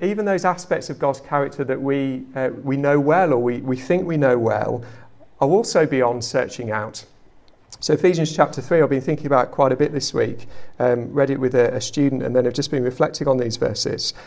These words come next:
I find it very interesting what Paul says here about God's love in the prayer that he prays for the Ephesians. Have a look on the sheet, Ephesians three,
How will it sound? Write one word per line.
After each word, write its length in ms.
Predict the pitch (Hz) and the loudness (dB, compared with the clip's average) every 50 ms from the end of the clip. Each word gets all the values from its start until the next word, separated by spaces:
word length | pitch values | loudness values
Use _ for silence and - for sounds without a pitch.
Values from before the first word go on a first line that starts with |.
| - - - - - | -20 -20 -20 -10 -8
I 60 | - | -8
find 220 | 139 - 170 165 | 0 2 2 2
it 80 | 156 - | 4 6
very 240 | 180 175 185 185 180 | 6 6 6 6 2
interesting 680 | 185 180 - - 165 143 - - - 135 123 123 117 | 0 -4 -4 -4 -4 -4 -4 -4 -2 -2 -2 -2 0
what 280 | 113 127 135 139 - - | 2 2 2 2 2 -4
Paul 260 | - - 147 147 143 | 0 2 4 4 4
says 380 | 135 - - 151 147 147 - - | 2 2 2 2 2 2 0 -2
here 200 | 135 131 120 117 | 0 2 4 2
about 560 | 117 113 127 120 120 120 123 - - - - | 4 4 4 2 2 2 0 -2 -10 -14 0
God's 280 | - 135 131 131 131 135 | 4 4 4 4 2 2
love 420 | 139 147 143 123 120 - - - - | 4 6 6 6 4 0 -10 -10 -6
in 140 | 160 123 117 | -6 -2 -2
the 80 | 120 113 | -4 -4
prayer 240 | - - 135 127 | 0 0 2 2
that 120 | 127 127 123 | 2 0 -4
he 120 | 117 120 | -6 -8
prays 420 | 117 - - 123 117 117 117 - - | -6 -4 0 0 0 0 0 -2 -4
for 80 | - | -4
the 100 | 113 113 | -6 -6
Ephesians. 460 | 113 113 - 120 117 113 - 110 - | -6 -6 -4 -4 -4 -4 -6 -8 -8
Have 160 | - 135 135 151 | -6 -4 -2 -2
a 20 | |
look 140 | 151 147 143 | -2 -2 -2
on 80 | 139 | -2
the 80 | 131 123 | -2 -4
sheet, 280 | - - 131 120 - - | -4 -4 -4 -4 -4 -8
Ephesians 460 | 127 - 143 139 131 139 131 127 - | -6 -4 -2 -2 -2 -2 -4 -4 -4
three, 340 | - - 117 110 104 104 | -6 -4 -4 -4 -4 -6